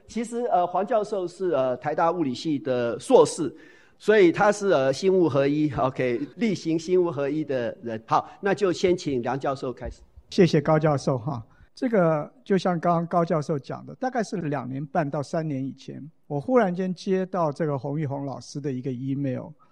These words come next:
Speaker 2: 说他正在规划一个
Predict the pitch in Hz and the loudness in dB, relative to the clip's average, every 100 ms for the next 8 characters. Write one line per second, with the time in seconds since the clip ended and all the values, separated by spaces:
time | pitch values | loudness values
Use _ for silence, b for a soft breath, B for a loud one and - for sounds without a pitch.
0 | _ _ _ 170 156 156 156 156 - 165 | _ _ _ 0 2 2 2 0 0 -2
1 | 156 160 143 139 135 160 147 151 147 160 | 0 -2 0 -2 0 0 0 -2 -4 -4
2 | 139 131 120 123 131 135 127 120 120 | -4 -6 -8 -12 -10 -6 -6 -6 -10